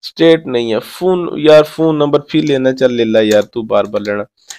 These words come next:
आ जी, आ फोन नंबर आ गया जी हमारा। उसके बाद वो कह रहा है कि हाँ जी, यहाँ पे कार्ड का नाम लिखें, हमारा कार्ड है विज कार्ड, यहाँ पे इसका लिखेंगे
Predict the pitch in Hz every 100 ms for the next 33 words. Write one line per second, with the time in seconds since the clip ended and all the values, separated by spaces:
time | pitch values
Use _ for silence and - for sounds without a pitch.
0 | _ - _ _ _ _ - - _ _
1 | _ - _ _ _ _ _ _ _ _
2 | _ _ _ _ _ _ _ _ _ -
3 | _ - 127 123 117 107 113 - 113 120
4 | 139 131 127 123 107 107 117 110 98 -
5 | 160 208 202 202 208 196 175 190 196 180
6 | 175 190 165 - _ _ - 165 175 202
7 | 202 160 175 170 185 180 175 151 170 185
8 | 175 202 170 139 147 151 170 - 143 160
9 | 175 160 120 156 160 - - - _ _
10 | _ _ - 143 165 190 185 196 160 185
11 | 190 220